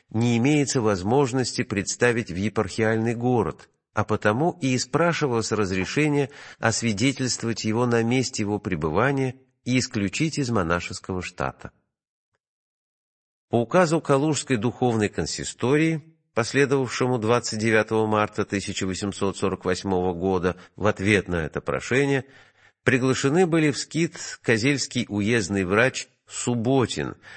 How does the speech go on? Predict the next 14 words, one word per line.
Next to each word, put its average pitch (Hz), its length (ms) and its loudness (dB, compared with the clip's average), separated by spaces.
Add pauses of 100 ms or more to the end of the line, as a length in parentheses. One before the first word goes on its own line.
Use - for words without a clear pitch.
(140)
с - 120 -8
присутствующим 104 1080 -2
в - 120 -20
Козельском 95 600 0
духовном 90 600 0
правлении 120 760 0
вознесенским 98 840 -2
протоиереем 98 840 -2
отцом 104 460 0
Андреем 95 400 0
Виноградовым. 90 840 -2 (920)
По 104 140 4
свидетельствованию 107 960 -2
больного 107 580 0